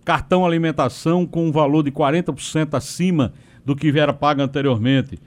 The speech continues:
Quando a gente implanta um programa como o Programa Cidadão, que atendeu mais de duzentos e vinte mil pessoas na Paraíba, todo esse conjunto de coisas vai exatamente na direção daquilo que eu acabei de dizer. Isso é inclusão social.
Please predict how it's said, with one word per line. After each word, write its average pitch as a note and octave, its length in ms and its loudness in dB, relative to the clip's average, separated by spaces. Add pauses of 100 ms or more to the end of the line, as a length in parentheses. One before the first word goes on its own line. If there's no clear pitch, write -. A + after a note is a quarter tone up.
(260)
Quando D3 160 -2
a D#3 40 2
gente D#3 240 0
implanta D3 360 -2
um C#3 60 -4
programa C#3 460 -2
como C3+ 240 -4
o - 40 -6
Programa C3+ 380 -2
Cidadão, B2+ 680 0 (280)
que C#3 140 2
atendeu C#3 460 0
mais C#3+ 300 -2
de C#3+ 100 -6
duzentos C#3+ 480 -2
e C#3+ 80 -2
vinte C#3+ 260 -4
mil C#3 140 -2
pessoas C#3 560 -2
na B2 100 -2
Paraíba, B2 580 -2 (560)
todo A#3+ 320 0
esse G#3 200 0
conjunto E3+ 680 0
de A#2 100 -2
coisas B2 640 0 (320)
vai F#3 280 0
exatamente E3+ 640 -2
na F3+ 100 -4
direção E3 460 -4
daquilo D#3 320 -4
que D3 120 -6
eu - 20 -2
acabei C#3 320 -4
de C3+ 80 -8
dizer. A2+ 400 -4 (300)
Isso D#3 180 -4
é G3 40 0
inclusão F#3+ 540 -2
social. G2 600 -8